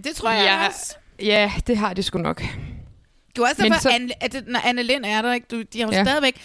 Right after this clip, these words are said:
Speaker 1: haft noget Vogue, øh, Paradise i tankerne, ikke?
Speaker 2: Jo, jo, det er rigtigt. Det er sgu lidt, øhm,
Speaker 1: <laughs>
Speaker 2: ja,
Speaker 1: Det er jo
Speaker 2: ja.
Speaker 1: elementet af, altså, det er jo elementet af, hvad en uge vil være på det andet hotel, ikke?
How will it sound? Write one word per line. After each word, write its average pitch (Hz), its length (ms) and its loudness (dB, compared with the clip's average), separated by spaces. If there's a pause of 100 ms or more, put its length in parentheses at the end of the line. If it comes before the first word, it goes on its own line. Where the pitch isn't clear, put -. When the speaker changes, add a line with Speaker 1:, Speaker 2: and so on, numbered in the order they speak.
(200)
Speaker 1:
haft - 340 -2
noget 208 300 0
Vogue, 226 340 2 (240)
øh, 160 140 -10 (180)
Paradise 220 640 2
i 220 60 -8
tankerne, 220 560 -6
ikke? 247 160 -6 (1000)
Speaker 2:
Jo, 240 400 4 (200)
jo, 262 300 2 (180)
det 320 100 2
er 320 120 0
rigtigt. 339 360 -6
Det 247 140 0
er 269 80 -2
sgu 285 260 -2
lidt, 330 280 -6 (160)
øhm, 269 160 4
Speaker 1:
<laughs> - 0 -
Speaker 2:
ja, 240 60 4 (1000)
Speaker 1:
Det 214 80 2
er 226 80 4
jo 262 60 4
Speaker 2:
ja. 262 60 2
Speaker 1:
elementet 302 720 0
af, 240 180 2 (160)
altså, 240 160 -2
det 220 80 -8
er 254 40 0
jo 247 80 -2
elementet 240 420 -2
af, 254 100 2
hvad 226 100 2
en 220 100 -2
uge 240 240 -4
vil 214 160 0
være 196 280 2 (100)
på 233 100 0
det 196 60 2
andet 196 220 0
hotel, 175 380 -2
ikke? 220 160 -4